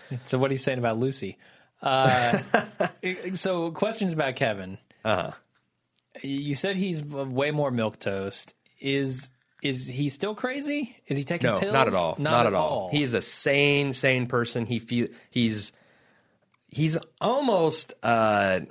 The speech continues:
Speaker 2: ideal, uh, idealized person. He didn't personally lose
Speaker 1: Hmm.
Speaker 2: anyone. He
Speaker 1: Okay.
Speaker 2: knows some people. He's very deeply sympathetic. He cares about his son, and he's worried that he's off in this cult. But he also, I mean, he's, like,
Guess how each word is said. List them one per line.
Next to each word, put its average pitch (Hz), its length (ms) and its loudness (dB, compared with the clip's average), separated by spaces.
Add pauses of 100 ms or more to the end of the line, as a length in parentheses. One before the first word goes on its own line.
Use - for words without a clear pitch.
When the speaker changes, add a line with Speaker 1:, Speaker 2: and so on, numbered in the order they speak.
(120)
Speaker 2:
ideal, 120 580 4
uh, 98 160 2
idealized 113 640 4
person. 80 500 -4
He 117 160 -4
didn't 131 340 0
personally 175 540 0
lose 156 200 2
Speaker 1:
Hmm. 156 60 2
Speaker 2:
anyone. 139 580 2
He 117 60 0
Speaker 1:
Okay. 110 260 2
Speaker 2:
knows 143 320 2
some 143 120 -4
people. 139 420 0
He's 104 200 -4
very 123 240 2
deeply 123 340 -2
sympathetic. 123 880 -2 (560)
He 117 160 -6
cares 131 380 2
about 117 240 4
his 104 100 0
son, 123 340 2
and 107 120 0
he's 98 180 -2
worried 110 440 2
that 98 100 0
he's 104 220 -2
off 104 280 2
in 98 100 -4
this 90 140 -4
cult. 123 540 2
But 98 160 0
he 101 140 0
also, 107 560 2
I 90 60 0
mean, 110 200 0
he's, 143 320 -2
like, 123 380 2